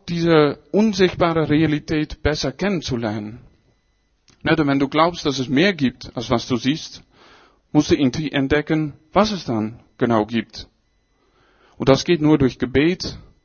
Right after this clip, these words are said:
und natürlich durch Bibellesen und Gemeinschaft mit anderen Gläubigen. Die Menschen, die in Kapitel elf erwähnt wurden, die, die im Glauben lebten, ne, sogenannte Glaubenshelden, die kannten Gott.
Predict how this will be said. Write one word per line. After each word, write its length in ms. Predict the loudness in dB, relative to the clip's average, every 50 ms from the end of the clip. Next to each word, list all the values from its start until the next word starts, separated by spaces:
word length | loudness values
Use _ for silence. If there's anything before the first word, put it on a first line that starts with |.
| _ _ _ -6
und 120 | -4 -2
natürlich 320 | -2 -2 0 -2 -2 0 2
durch 220 | 0 0 0 -2
Bibellesen 800 | -6 -8 -4 -4 -2 -2 0 0 0 -2 -2 -4 -6 -8 -8 -12 -16 _ _ _ _ _ _ _ -12
und 220 | -10 -8 -2 -2
Gemeinschaft 800 | 0 2 2 2 2 2 0 0 0 0 0 -2 -6 -18 -20 -14
mit 180 | -8 -8 -2 0
anderen 300 | 2 2 4 4 4 6
Gläubigen. 640 | 6 6 6 6 6 4 0 0 -2 -4 -4 -8 -10 _ _ _ _ _ _ _ _ _ _ _ _ _ _ _ _ _ _ _ _ _ _ _ _ _ _ _ _ _ _ _ _ _ _ 0
Die 80 | 2 4
Menschen, 380 | 6 6 4 4 2 -2 -2 0
die 140 | 2 0
in 100 | 0 0
Kapitel 380 | 0 -4 -4 -4 -6 -4 -2 -2
elf 280 | 0 0 0 0 0 0
erwähnt 440 | -2 0 0 0 -2 -2 -2 -4
wurden, 460 | -2 0 2 2 2 0 -4 -6 -10 -14 -20 -20 -20 -20 -20 _ _ _ _ -4
die, 340 | -2 0 0 0 0 -2 -6 _ _ _
die 180 | -8 -2 0 4
im 140 | 4 4 6
Glauben 340 | 6 6 6 6 6 4 4
lebten, 400 | 4 2 2 0 -2 -4 -4 -2
ne, 120 | -2 -2
sogenannte 520 | 0 0 0 0 0 -2 -2 -2 -2 -2
Glaubenshelden, 920 | 4 6 6 6 6 4 0 -2 -2 -2 0 0 0 0 -2 -4 -8 -10 -12 _ _ _ _ _ -4
die 140 | -4 -2 0
kannten 460 | 0 0 0 0 0 -2 -2 0 4
Gott. 400 | 4 4 4 2 -4 -10 -18